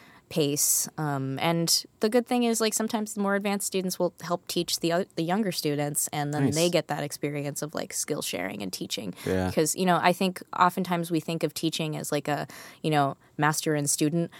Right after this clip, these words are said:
Speaker 1: type of scenario, and
Speaker 2: Mm-hmm.
Speaker 1: we try to foster an environment where, like, "No, this is how I do it. Like, why don't you try it?" Like, you know, this
Speaker 2: Yeah.
Speaker 1: is not the way to do it. This is how I do it. Um,
Speaker 2: Mm-hmm.
Speaker 1: and this is how I've learned, and this is my experience. And, like, hopefully you can learn from this.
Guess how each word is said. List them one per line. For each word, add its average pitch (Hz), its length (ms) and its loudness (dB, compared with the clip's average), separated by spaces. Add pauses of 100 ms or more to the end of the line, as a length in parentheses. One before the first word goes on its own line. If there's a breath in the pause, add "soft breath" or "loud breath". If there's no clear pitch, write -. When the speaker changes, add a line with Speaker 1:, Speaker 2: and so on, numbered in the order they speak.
(160 loud breath)
Speaker 1:
type 170 240 4
of 175 340 -4
scenario, 180 760 6
and 156 260 2
Speaker 2:
Mm-hmm. 190 80 2
Speaker 1:
we 160 100 4
try 165 220 2
to 156 80 4
foster 143 400 0
an 143 80 -2
environment 135 520 -2
where, 131 240 -2
like, 143 360 -6
"No, 240 240 4
this 185 180 0
is 180 140 0
how 170 140 4
I 208 180 4
do 180 180 0
it. 170 160 0
Like, 156 160 -2
why 165 80 0
don't 160 120 -2
you 190 100 -2
try 180 220 2
it?" 165 100 -2
Like, 147 160 -2 (180)
you 175 80 -2
know, 156 180 0 (120)
this 202 220 4
Speaker 2:
Yeah. 247 80 6
Speaker 1:
is 190 100 4
not 214 320 8 (240)
the 202 280 10
way 170 300 6
to 143 100 0
do 208 240 6
it. 156 160 6
This - 120 -2
is 160 80 0
how 160 180 4 (100)
I 202 280 8
do 156 200 0
it. 139 240 0 (300 loud breath)
Um, 156 260 6
Speaker 2:
Mm-hmm. 95 120 0
Speaker 1:
and 160 160 4
this 156 100 0
is 160 120 0
how 156 200 8
I've 156 300 4
learned, 147 340 0
and 143 100 -2
this 139 160 -4
is 143 140 -2
my 139 140 0
experience. 147 720 0
And, 139 260 -2
like, 135 200 -6
hopefully 143 360 -2
you 139 140 -6
can 147 160 -4
learn 156 220 -4
from - 200 -6
this. - 300 -2